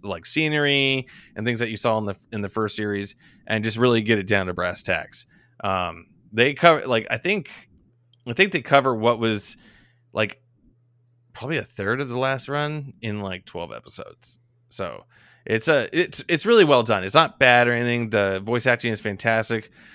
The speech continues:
The action is, is pretty good too, but the story is really about, like, uh, classic shonen stuff. You know, you got Yo, who's, uh, your protagonist, and he, he learns and advances by fighting different,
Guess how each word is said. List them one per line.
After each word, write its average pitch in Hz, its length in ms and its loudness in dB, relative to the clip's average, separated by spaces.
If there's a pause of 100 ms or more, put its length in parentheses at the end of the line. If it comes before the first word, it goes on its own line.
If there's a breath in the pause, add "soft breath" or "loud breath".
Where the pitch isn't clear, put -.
(200 loud breath)
The 127 160 -2
action 135 340 0
is, 143 160 -4
is 139 220 -2
pretty 147 180 0
good 139 240 2
too, 120 420 4
but 113 160 2
the 135 60 -8
story 247 320 0
is 139 120 2
really 127 460 0 (100)
about, 110 480 4
like, 107 400 -2
uh, 117 80 -4 (140)
classic 120 360 0
shonen 101 440 -4
stuff. 98 240 -6
You 101 60 -10
know, 98 100 -6
you 101 140 -6
got 104 260 -2
Yo, 117 300 2
who's, 110 280 -2
uh, 101 280 2 (420 soft breath)
your 117 80 -4
protagonist, 123 720 0
and 104 240 -10
he, - 220 -18
he 110 420 -6
learns 127 540 4
and 113 80 -2
advances 113 580 -2
by 104 140 -2
fighting 113 380 0
different, 110 340 -6